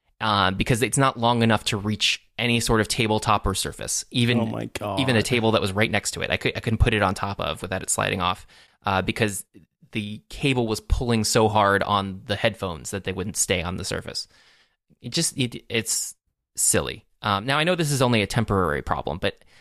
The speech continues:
Speaker 1: the fact that they even shipped this is, like, such an F U. Uh,
Speaker 2: Yep.
Speaker 1: I don't, I don't know why you would do that. I know that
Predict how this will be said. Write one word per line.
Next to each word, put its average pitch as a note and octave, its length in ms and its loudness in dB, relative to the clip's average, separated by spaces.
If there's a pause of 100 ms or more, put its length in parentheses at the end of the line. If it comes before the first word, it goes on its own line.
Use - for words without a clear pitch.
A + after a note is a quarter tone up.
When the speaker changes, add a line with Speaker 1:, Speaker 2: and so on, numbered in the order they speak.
Speaker 1:
the A3+ 80 0
fact F4+ 220 4
that F#3 100 0
they C#3 80 2
even A2 240 2
shipped - 380 2
this C#3+ 240 4
is, G#2+ 180 -2
like, G2 120 2
such - 200 0
an A2 100 2
F G2+ 240 -2
U. F2+ 300 -2 (380)
Uh, G#2+ 100 4
Speaker 2:
Yep. F#2 320 4
Speaker 1:
I A#2 120 0
don't, C3+ 280 2
I A2+ 100 -2
don't A2 180 2
know G2 120 2
why G2 320 2
you G2 320 0
would F#2 80 -2
do F#2 160 -2
that. F2 240 -2
I B2 120 0
know C3 140 2
that B2+ 220 0